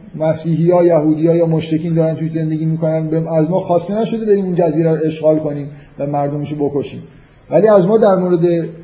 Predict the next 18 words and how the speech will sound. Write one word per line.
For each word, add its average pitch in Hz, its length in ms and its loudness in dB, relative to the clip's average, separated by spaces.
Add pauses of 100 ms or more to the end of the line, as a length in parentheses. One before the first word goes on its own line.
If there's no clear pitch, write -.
(220)
مسجد 160 480 -2
الحرام 156 600 0
و 151 260 -4
مکه 156 480 -2
چیزهایی 196 420 2
خواسته 143 300 -2
شده. 139 180 -6
این 190 160 -2
منطقه، 175 560 2
منطقه 185 360 -2
عاری 165 320 4
از 147 180 2
شرک، 196 400 0
منطقه 160 440 -2
امن 185 380 -2 (640)
برای 156 340 2
عبادت 143 380 2
کردنه 156 580 -2